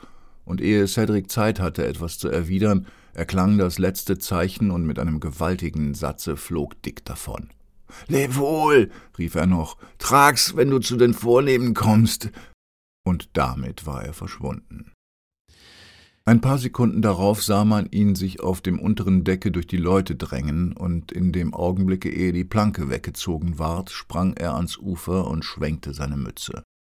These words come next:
Cedric hielt sein hochrotes seidenes Tuch, das mit ungeheuren dunkelblauen Hufeisen und Pferdeköpfen geschmückt war, in der Hand.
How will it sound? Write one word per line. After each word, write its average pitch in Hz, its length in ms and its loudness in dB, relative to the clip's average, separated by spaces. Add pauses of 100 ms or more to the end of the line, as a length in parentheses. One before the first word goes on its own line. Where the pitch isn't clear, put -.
(120)
Cedric 139 440 0
hielt 139 260 0
sein 117 260 4
hochrotes 131 600 -4
seidenes 90 500 0
Tuch, 95 480 -4
das - 240 -6
mit 101 160 -2
ungeheuren 101 800 0
dunkelblauen 85 840 -2
Hufeisen 82 680 -4
und - 240 -6
Pferdeköpfen 85 720 -4
geschmückt 78 480 -8
war, 76 240 -4
in 65 80 -6
der 78 180 -6
Hand. 71 340 -8